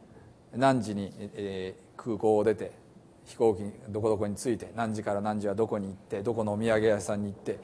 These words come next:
どこでご飯を食べて、ね、えー、それからまたバスに乗って、どこどこに行って、どこの旅館に泊まって、何を食べて、どこの風呂に入って、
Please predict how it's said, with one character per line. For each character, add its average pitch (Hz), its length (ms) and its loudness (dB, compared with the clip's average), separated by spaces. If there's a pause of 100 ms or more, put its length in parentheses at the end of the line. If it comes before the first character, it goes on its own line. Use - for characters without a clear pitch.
(320)
ど 127 100 4
こ 113 100 6
で 107 100 6
ご 120 140 6
飯 117 220 4
を 104 80 -2
食 143 140 6
べ 127 80 4
て、 - 160 -12 (320)
ね、 - 320 8 (240)
え 123 240 10
ー、 - 20 6
そ 127 140 6
れ 120 60 6
か 123 100 8
ら 120 80 6
ま 123 100 6
た 120 80 4
バ 123 120 8
ス 127 120 0
に 120 80 0
乗 117 80 2
っ 113 40 0
て、 117 100 4
ど 120 120 4
こ 120 100 2
ど 117 120 4
こ 117 100 4
に 117 100 2
行 113 60 0
っ 113 40 -10
て、 120 100 2
ど 117 120 4
こ 117 100 2
の 113 100 2
旅 110 120 4
館 117 160 2
に 113 120 -2
泊 117 120 2
ま 143 100 6
っ 151 140 -2
て、 156 160 4
何 120 260 0
を 110 80 0
食 135 140 2
べ 127 60 0
て、 113 100 2
ど 123 100 2
こ 131 100 0
の 117 80 0
風 117 120 -4
呂 127 80 2
に 117 80 -2
入 131 140 0
っ - 20 -2
て、 - 180 -16